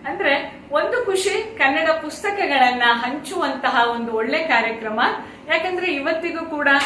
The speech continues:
ಪ್ರಕಾಶನ ಮಾಡಿದಂತ ಎಷ್ಟೋ ಕನ್ನಡ ಪುಸ್ತಕಗಳು ಹಾಗೆ ಉಳಿದಿದೆ. ಹಾಗೆ ಉಳಿಬಾರ್ದು, ಪ್ರತಿಯೊಬ್ರು ಕೂಡ ಕನ್ನಡವನ್ನ ಓದ್ಬೇಕು.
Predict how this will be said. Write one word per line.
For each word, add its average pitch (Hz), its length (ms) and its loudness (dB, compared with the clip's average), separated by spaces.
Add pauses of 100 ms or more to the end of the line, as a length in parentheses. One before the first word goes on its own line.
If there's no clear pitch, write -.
(320)
ಪ್ರಕಾಶನ 359 640 2
ಮಾಡಿದಂತ 277 520 2
ಎಷ್ಟೋ 294 600 -2
ಕನ್ನಡ 294 260 0
ಪುಸ್ತಕಗಳು 262 720 -4
ಹಾಗೆ 277 300 4
ಉಳಿದಿದೆ. 247 520 -2 (400)
ಹಾಗೆ 240 300 4
ಉಳಿಬಾರ್ದು, 320 580 4 (400)
ಪ್ರತಿಯೊಬ್ರು 403 640 0
ಕೂಡ 320 140 0 (140)
ಕನ್ನಡವನ್ನ 294 520 2
ಓದ್ಬೇಕು. 233 640 -2